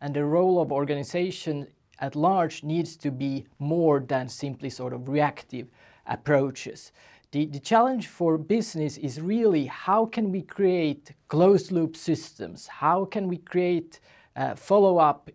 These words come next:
in the supply chain? How can we manage the supply chain to the extent that we cut down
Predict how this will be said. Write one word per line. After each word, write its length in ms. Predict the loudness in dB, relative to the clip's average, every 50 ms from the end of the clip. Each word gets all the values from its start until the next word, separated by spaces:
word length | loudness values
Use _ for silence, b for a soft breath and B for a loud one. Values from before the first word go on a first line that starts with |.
| _ -2
in 260 | 0 0 2 0 0
the 120 | -2 -2
supply 560 | -4 -4 -4 -6 -2 2 2 4 4 4 2
chain? 500 | 0 -4 -6 -6 -6 -6 -6 -8 -12 -12 -14 -8
How 220 | -4 -2 -2 -2
can 220 | -2 -4 -4 -4
we 100 | -4 -4
manage 460 | -4 -4 -4 -2 -2 -2 -4 -6 -6 -10
the 140 | -12 -12
supply 480 | -10 -10 -10 -6 -2 0 0 0 0 -2
chain 400 | -4 -6 -8 -8 -6 -8 -8 -12 b b b b b b b b
to 100 | -4 2
the 240 | 4 6 6 6 4
extent 560 | 0 -2 -4 -6 -2 -2 0 0 -2 -4 -8 -10 -8
that 200 | -8 -8 -8 -6
we 240 | -6 -6 -6 -8 -10 -14 _ _
cut 280 | -2 -2 -2 -2 -2 0
down 460 | 2 4 4 4 2 0 -4 -6 -8